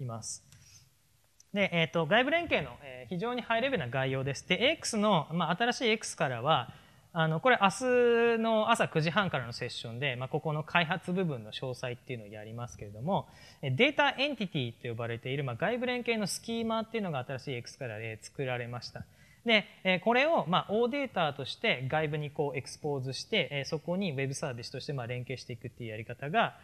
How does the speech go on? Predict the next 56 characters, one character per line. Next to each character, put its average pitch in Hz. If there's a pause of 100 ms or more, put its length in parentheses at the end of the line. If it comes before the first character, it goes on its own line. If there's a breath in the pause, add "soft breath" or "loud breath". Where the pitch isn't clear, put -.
(120 loud breath)
一 151
つ -
と、 202 (320 loud breath)
ま 202
あ、 -
こ 202
こ 226
の 220
ス -
キ 208
ー -
マ 202
に 196
対 185
し -
て 175
X -
の 147
中 139
の 123
デ 139
ー 147
タ 147
イ 147
ン 143
ポ 139
ー 127
ト 135
エ 127
ク -
ス -
ポ 135
ー 131
ト 139
フ -
レ 131
ー -
ム 139
ワ 123
ー -
ク 127
っ -
て 123
い 120
う -
ツ -
ー 160
ル 160
を 160
使 -
っ 175
て、 214 (280 loud breath)
え 131
ー、 -
そ 135
の、 113